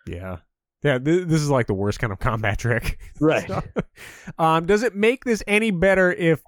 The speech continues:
Speaker 1: I only play this in decks where I also play Extraplanar Lens 'cause I'm playing snow-covered lands?
Speaker 2: I mean,
Speaker 1: Then it's like I just invested six and a half mana
Speaker 2: I
Speaker 1: instead
Speaker 2: can
Speaker 1: of
Speaker 2: only
Speaker 1: eleven.
Speaker 2: say that I don't actually understand most of the questions you've asked.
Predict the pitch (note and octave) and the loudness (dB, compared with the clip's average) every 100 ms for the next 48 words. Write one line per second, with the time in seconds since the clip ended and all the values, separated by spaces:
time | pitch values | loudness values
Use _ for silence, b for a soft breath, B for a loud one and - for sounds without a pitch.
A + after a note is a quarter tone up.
0 | _ _ D3 C#3+ E3+ F3 E3+ F3+ E3+ D#3 | _ _ 0 0 2 0 2 2 4 2
1 | C#3+ C3+ C#3 - C#3 B2 B2+ C3+ C#3 C#3 | 0 2 0 2 2 4 2 2 -2 0
2 | B2+ A#2+ - B2+ - A#2+ A#2 G#2 G#2+ G2+ | -2 -2 -6 -8 -6 -4 -4 -4 -4 -4
3 | F2+ D#2+ G2 F2+ - F#2 F2+ - - - | -8 -10 -10 -8 -8 -8 -8 -6 -6 -4
4 | F#2+ F2+ F2 _ _ - E2 E2 D#2+ - | -6 -6 -10 _ _ -16 -12 -12 -12 -16
5 | - _ _ _ _ _ _ _ _ _ | -20 _ _ _ _ _ _ _ _ _
6 | _ _ D#3 E3 E3 D#3+ E3 _ _ _ | _ _ -2 2 2 0 -6 _ _ _
7 | _ _ _ _ _ _ _ _ _ _ | _ _ _ _ _ _ _ _ _ _
8 | - F3 A3 G#3+ G#3+ F#3+ E3+ F3 F#3 D#3 | -2 0 0 0 0 2 0 0 -2 0
9 | E3 - D#3 B2+ - F3+ - D#3 D3 E3 | 0 0 -2 -2 -4 -4 -2 -2 0 -2
10 | C#3 G#2 E2+ F2+ - _ _ _ B2 - | -2 -6 -6 -10 -12 _ _ _ -8 -2
11 | G3 C4 C4 C4 C4 E3+ G#3 F3+ D#3+ - | 2 4 4 4 2 2 2 2 0 -2
12 | D3 F3 D#3 E3 D#3+ D3 C3+ - C3 B2+ | 0 0 2 0 -2 -6 -8 0 0 0
13 | A#2+ A#2+ A#2 - A#2+ A#2 F#2 A2+ G#2 - | -2 -4 -6 -4 -2 -2 -4 -6 -6 -8
14 | G2+ - G#2+ - G#2 F2+ F#2+ F#2 G#2 - | -10 -6 -6 -6 -12 -12 -12 -6 -6 -4
15 | - A3+ | -2 -2